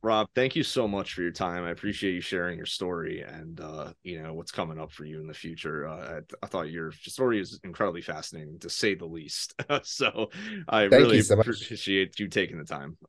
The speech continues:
Speaker 1: uh, out of your
Speaker 2: I, and I appreciate you. Again, thank you so much for having me on the show. It was a lot of fun, so I appreciate it. Thank you so much, and I hope to talk to you soon once, you know, more music comes out.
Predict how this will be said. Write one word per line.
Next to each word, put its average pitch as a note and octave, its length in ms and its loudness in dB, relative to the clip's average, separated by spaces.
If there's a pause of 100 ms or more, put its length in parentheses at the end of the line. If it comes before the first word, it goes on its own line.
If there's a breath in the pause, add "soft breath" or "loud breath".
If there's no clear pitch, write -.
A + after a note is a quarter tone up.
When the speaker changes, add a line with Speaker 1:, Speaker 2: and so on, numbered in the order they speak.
(100)
Speaker 1:
uh, D2+ 220 -4
out D#2+ 80 -8
of D#2+ 80 -12
your D#2 160 -8
Speaker 2:
I, B2 140 12
and A#2+ 200 10
I C#3 60 10
appreciate D3+ 460 8
you. F3 200 10
Again, D#3 320 12
thank D#3+ 180 4
you F#3+ 60 -2
so F3+ 100 2
much F#3 200 6
for B2+ 260 12
having B2+ 200 8
me A#2+ 80 6
on A2+ 100 4
the G#2+ 60 -4
show. B2+ 120 6
It G#2 40 8
was F#2 100 4
a - 20 2
lot G2+ 140 6
of G2 120 -2
fun, G2+ 240 0
so F2+ 220 6
I E2 160 6
appreciate G#2 460 6
it. - 180 4
Thank B2+ 160 2
you A2+ 60 -4
so - 120 2
much, A2 200 8
and G2 240 4
I G#2 80 4
hope - 180 4
to - 60 -10
talk D3 260 2
to D3 80 0
you C#3 60 4
soon D#3 260 2
once, F#2 340 2
you F2+ 120 0
know, C#2+ 160 -4
more F2 100 2
music G#2+ 260 2
comes E2 220 -6
out. - 140 -8